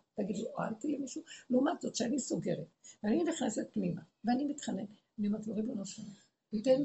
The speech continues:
חיים טובים לכולם, כמו שהחיים הרגע שלי, ואני חיה איתך, תרחם על הצער הזה שעובר עליי, הצער הזה שלך, אני לא יכולה להכיל אותו, תכיל אותו, אתה תסדר את עולמך." "אה,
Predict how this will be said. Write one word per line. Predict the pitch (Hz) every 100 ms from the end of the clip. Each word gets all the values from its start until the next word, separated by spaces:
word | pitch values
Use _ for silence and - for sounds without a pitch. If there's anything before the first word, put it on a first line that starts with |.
| -
חיים | 277 302 320
טובים | 247 233 247
לכולם, | 220 - 277 190
כמו | 180 240
שהחיים | 220 - - 196
הרגע | 196 196 185
שלי, | 190 - 165 - _ -
ואני | 247 233
חיה | 233 233
איתך, | 226 -
תרחם | 180 220 226 233 - 240 208
על | 202
הצער | 190 - 247 247
הזה | 226 220
שעובר | - - 190 202
עליי, | 214 240 - _ _ _
הצער | - 247
הזה | 254 254
שלך, | - - - 247 254
אני | 208
לא | 240
יכולה | 262 262
להכיל | - 320
אותו, | - 254
תכיל | - 226 302
אותו, | 339 - 381 -
אתה | 302
תסדר | - 180 220
את | 269
עולמך." | - - - 415 330 - _ _ _ _ _ _
"אה, | -